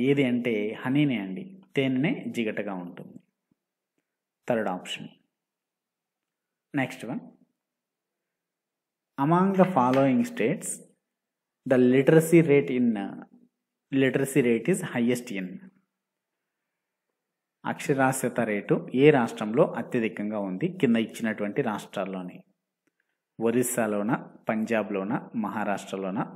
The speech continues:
మిజోరాంలోన అని ఇచ్చారు. So, మరి ఏ రాష్ట్రంలో ఉంది అంటే highest మిజోరాంలో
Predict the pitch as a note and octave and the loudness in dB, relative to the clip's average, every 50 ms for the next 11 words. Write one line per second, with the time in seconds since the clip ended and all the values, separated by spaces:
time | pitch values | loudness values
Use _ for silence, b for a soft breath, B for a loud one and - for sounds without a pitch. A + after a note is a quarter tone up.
0 | B2+ B2+ B2 A#2+ B2 A#2+ G#2+ G#2 G2+ G2 F#2+ F2+ F#2+ C3 E3+ E3 E3+ E3 - - | 0 0 0 2 0 -2 -2 -2 -4 -6 -6 -6 -6 -4 -4 -4 -4 -4 -6 -10
1 | - F2 E2 - _ _ _ _ _ _ _ _ _ _ _ _ _ _ _ _ | -12 -12 -12 -14 _ _ _ _ _ _ _ _ _ _ _ _ _ _ _ _
2 | _ _ - D#3+ D3+ C#3+ C3+ A#2+ A#2+ C#3 D#3 D3+ D3 C3+ - - B2+ A#2 A2+ A2+ | _ _ 0 2 4 4 4 6 6 6 6 6 6 2 0 -2 -2 -2 -2 -2
3 | A2+ G#2+ G#2+ G#2 G2+ G2+ G2+ G2 F#2+ G2+ G2+ F#2+ F#2 F#2 G2+ - _ _ _ _ | -2 -4 -4 -6 -6 -8 -8 -10 -10 -10 -10 -10 -10 -12 -14 -20 _ _ _ _
4 | _ - A2 G#2 G#2+ G#2+ G#2 - - - F#3 - - - - A#2+ A2+ A#2 B2 B2 | _ -10 -8 -6 -6 -6 -6 -8 -4 -4 -4 -4 -6 -8 -6 -4 0 0 0 0
5 | A#2+ C3 D3+ C#3 B2 A#2 G#2+ G#2 A2 B2 | 2 4 4 4 4 2 -2 -2 -4 -6